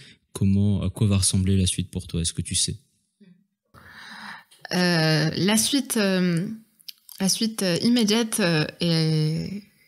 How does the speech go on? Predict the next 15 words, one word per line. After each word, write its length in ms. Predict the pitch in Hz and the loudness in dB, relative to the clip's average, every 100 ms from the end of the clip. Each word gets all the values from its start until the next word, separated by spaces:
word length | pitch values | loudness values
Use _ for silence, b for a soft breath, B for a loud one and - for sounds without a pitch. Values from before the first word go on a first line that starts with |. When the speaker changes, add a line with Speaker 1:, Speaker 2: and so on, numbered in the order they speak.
| _ | _
Speaker 2:
est, 240 | 165 156 160 | -2 -2 -2
euh, 120 | 165 - | -4 -4
assez 260 | 180 170 175 | -4 -4 -4
claire, 320 | - 185 240 | -2 -2 0
c'est 160 | - | -2
la 140 | 170 156 | 0 2
M 100 | 170 | 2
C 140 | - | 0
C, 300 | 175 190 285 B B B B B 175 | 0 0 -2 B B B B B -2
euh, 320 | 160 151 156 | 0 0 -2
Multi 300 | 165 151 - | -4 -6 -6
Crew 340 | - 220 208 208 | -6 -2 -2 -2
Coordination 880 | 180 175 180 175 - 196 214 214 214 | -4 -2 -2 0 0 0 2 2 0
à 120 | 180 | 0
l'enac, 640 | 180 165 160 190 247 - | 2 2 2 2 0 -4